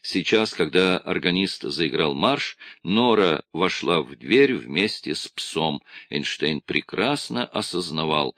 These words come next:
какой огромной чести удостоился, сопровождая ее к алтарю. С высоко поднятой головой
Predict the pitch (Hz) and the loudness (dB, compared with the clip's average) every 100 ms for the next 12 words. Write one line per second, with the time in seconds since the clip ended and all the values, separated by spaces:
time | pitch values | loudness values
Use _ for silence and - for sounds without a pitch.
0 | - - 69 - 73 67 - 76 69 62 | -14 -10 -6 0 0 0 -2 -2 -4 -4
1 | - 135 151 - 147 - - - 95 104 | 0 0 0 -4 -4 -4 -6 2 4 6
2 | 95 - - - - - - 64 62 - | 4 -4 -8 -12 -10 -8 -4 -4 -4 -2
3 | 90 92 85 76 76 - 71 - 67 80 | -2 -2 -2 -4 -4 -4 -6 -4 -2 -2
4 | 73 _ _ _ _ - 73 76 - - | -2 _ _ _ _ -8 -6 -6 -6 -4
5 | 82 78 78 78 71 76 71 90 90 | -2 -4 -4 -4 -2 -2 2 2 0